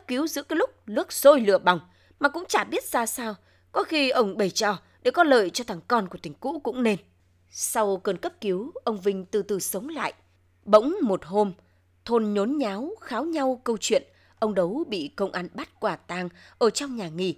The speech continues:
với một cô gái bán hoa nào đó, người sách của dân nên mới lắm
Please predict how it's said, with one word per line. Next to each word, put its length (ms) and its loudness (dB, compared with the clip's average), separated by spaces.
với 280 0
một 200 0
cô 120 -2
gái 420 -8
bán 140 -8
hoa 160 -12
nào 200 -12
đó, 320 -6
người 200 6
sách 260 -8
của 120 0
dân 300 2
nên 220 0
mới 120 2
lắm 280 -6